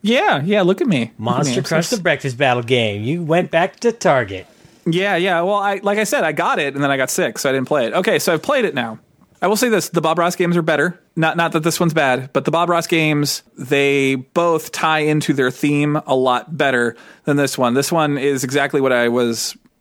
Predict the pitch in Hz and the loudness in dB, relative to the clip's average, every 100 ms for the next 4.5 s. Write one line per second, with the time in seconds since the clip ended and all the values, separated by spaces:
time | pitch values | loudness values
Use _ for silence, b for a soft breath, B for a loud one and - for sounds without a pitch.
0 | _ 151 156 160 165 147 135 127 135 123 | _ -4 0 0 0 0 0 2 0 0
1 | 120 120 139 - 113 135 - 135 120 110 | 0 2 0 -2 -2 -2 0 0 0 0
2 | 110 - 120 143 - 180 170 160 156 254 | -2 -4 -6 -6 -2 -2 0 0 0 0
3 | 226 151 - - 190 - 202 196 202 180 | 0 0 -2 -2 -2 0 -2 0 -2 0
4 | 143 - 147 131 | -2 -2 0 0